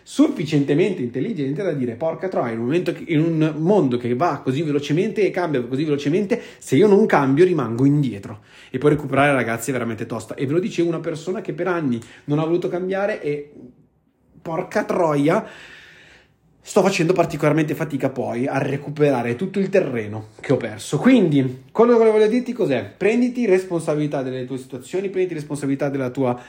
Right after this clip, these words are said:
azienda, di quello che sia, tutto quanto. Non ti dico che la colpa è tua, la responsabilità è tua. Prenditi in mano veramente tutto questo, scendi dal piedistallo, prendi in mano con umiltà la situazione, dici,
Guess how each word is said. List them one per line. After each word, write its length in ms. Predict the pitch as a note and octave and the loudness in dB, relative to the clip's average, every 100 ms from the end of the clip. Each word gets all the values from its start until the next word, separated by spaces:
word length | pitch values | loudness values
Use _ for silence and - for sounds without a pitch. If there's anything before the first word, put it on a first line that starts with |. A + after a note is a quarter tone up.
| - | -18
azienda, 440 | - G#2+ C#3+ E3 D3+ | -14 -8 -4 -4 -4
di 80 | |
quello 180 | B2+ A#2+ | -2 -4
che 80 | B2 | -4
sia, 320 | B2 - D#3+ | -10 -6 -4
tutto 240 | C3+ B2+ B2+ | -4 -4 0
quanto. 520 | D#3+ G3 G3 A3 A3+ - - _ _ - | 2 2 4 2 2 -8 -20 _ _ -6
Non 200 | D3 D#3+ | 0 2
ti 100 | D#3 | 2
dico 120 | F#3+ | 2
che 120 | C#3+ | 2
la 100 | C#3+ | 2
colpa 340 | - C#3+ B2 B2+ | 2 2 4 2
è 60 | |
tua, 220 | - B2 A2+ | -2 -2 0
la 60 | |
responsabilità 1200 | B2+ E3 - E3+ E3 D3+ D#3+ D3 C#3+ C#3+ B2 - - | 2 0 2 4 4 4 2 4 2 2 0 -4 -6
è 160 | C3+ | -4
tua. 320 | B2+ A#2 G#2+ - - | -4 -8 -10 -14 -8
Prenditi 360 | - G3+ A3 F#3+ | 0 2 2 -2
in 60 | |
mano 160 | D#3+ D#3 | -2 -2
veramente 340 | C#3+ C#3 C#3 | 0 0 -2
tutto 180 | C#3+ C3 | -4 -6
questo, 320 | C3+ F3 F3 | -4 -4 -2
scendi 260 | F3+ - G3+ | -4 -2 0
dal 140 | F3+ | 0
piedistallo, 560 | C#3 C3+ A#2+ - C#3+ C#3+ | 0 -4 -4 -4 -4 -4
prendi 220 | D3+ D#3+ | -4 -4
in 40 | D#3 | -2
mano 160 | C#3+ | -4
con 120 | C#3 | -2
umiltà 260 | B2+ B2+ B2+ | -4 -2 -4
la 60 | B2 | -6
situazione, 540 | - B2+ - E3 E3+ | -8 -12 -6 -4 -4
dici, 380 | B2+ A#2+ C3 | -6 -8 -10